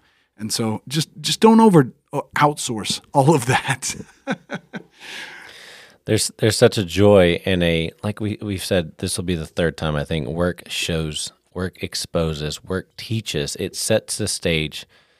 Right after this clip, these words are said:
Speaker 2: for life in the physical, obviously, but also in the spiritual, how,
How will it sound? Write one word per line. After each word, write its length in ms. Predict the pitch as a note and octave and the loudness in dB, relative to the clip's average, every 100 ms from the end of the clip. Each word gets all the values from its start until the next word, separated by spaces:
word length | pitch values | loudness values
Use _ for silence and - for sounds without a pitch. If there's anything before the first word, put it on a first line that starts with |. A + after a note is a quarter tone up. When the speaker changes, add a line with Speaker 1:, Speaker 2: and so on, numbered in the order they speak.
| _ _ _ | _ _ _
Speaker 2:
for 160 | G2+ | 2
life 400 | F2 D#2 D2+ D2+ | 4 4 2 0
in 80 | F2+ | -6
the 80 | D#2 | -2
physical, 480 | - C3 - G#2 F#2+ | 4 4 4 2 6
obviously, 560 | F#2 E2 - D#2+ D#2 - _ _ _ - | 4 2 -4 -6 -6 -10 _ _ _ -6
but 100 | G#2 | 0
also 240 | G2 - | 2 2
in 60 | F#2 | -2
the 80 | D#2+ | -2
spiritual, 500 | - D#2+ - C#2+ D2+ - | -2 -4 -4 -10 -10 -10
how, 220 | G2+ F2+ | -6 -6